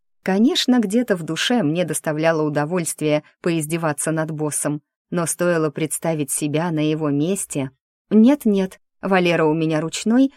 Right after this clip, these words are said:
и привык есть вместе со мной. Вот увидите, он почти как человек".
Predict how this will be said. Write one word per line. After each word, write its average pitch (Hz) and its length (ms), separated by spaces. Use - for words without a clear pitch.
и 202 100
привык 170 380
есть 220 400
вместе 208 480
со 147 200
мной. 143 320
Вот 214 240
увидите, 147 520
он 180 180
почти - 380
как 269 220
человек". 143 600